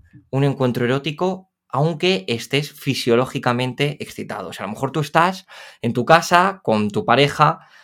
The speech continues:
eh, viendo Netflix y de repente dices, "Uy, ¿qué ha pasado aquí? Se me ha puesto dura". Y a lo mejor era porque te habías metido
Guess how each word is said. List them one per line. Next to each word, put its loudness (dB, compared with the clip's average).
eh, 6
viendo 10
Netflix 4
y 0
de 6
repente 2
dices, 4
"Uy, 2
¿qué 2
ha 4
pasado 6
aquí? 4
Se 2
me 8
ha 4
puesto 4
dura". 6
Y 0
a 2
lo 0
mejor 2
era 6
porque 2
te 2
habías 2
metido 0